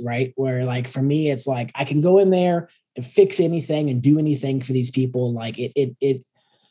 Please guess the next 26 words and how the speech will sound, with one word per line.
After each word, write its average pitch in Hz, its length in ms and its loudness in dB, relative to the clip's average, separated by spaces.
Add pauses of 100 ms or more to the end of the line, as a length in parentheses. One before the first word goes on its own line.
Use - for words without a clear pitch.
(200)
it's 151 200 0
gonna 185 260 4
be 156 240 4
okay, 123 540 0 (120)
right? 131 300 0
And 151 180 -2
also 151 760 4 (340)
another 160 240 2
purpose 156 400 -4
of 139 80 0
mine 131 420 -4
is 135 420 2 (320)
I 165 120 4
wanna 214 320 4
be 180 260 4
able 175 160 0
to 156 80 2
grow 147 300 0
this 151 200 -2
business 135 420 -4
big 131 200 -2
enough 123 420 -4 (400)
and 131 300 -2
be 135 180 2
good 135 240 0
enough 127 380 -4